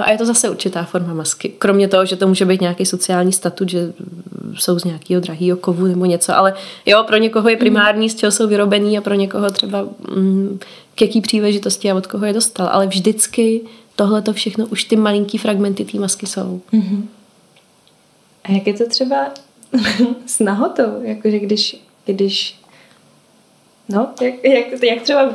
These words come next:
Speaker 2: to vnímáš ty, jako když je třeba i v nějakém divadle nebo filmu najednou jako ta nahota,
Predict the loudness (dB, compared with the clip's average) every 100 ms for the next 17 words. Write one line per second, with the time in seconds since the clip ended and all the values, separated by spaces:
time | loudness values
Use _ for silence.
0 | 2 2 2 2 0 -2 0 0 2 -2
1 | -2 -2 0 -2 -4 -2 -2 0 -2 -4
2 | -2 -2 -2 -4 -4 -2 -2 0 0 0
3 | 0 -2 -6 -6 -6 -4 -4 -4 -6 -8
4 | -6 -2 -2 -2 -4 -4 -4 -4 -14 _
5 | _ -14 -12 -10 -10 -4 -2 -2 -2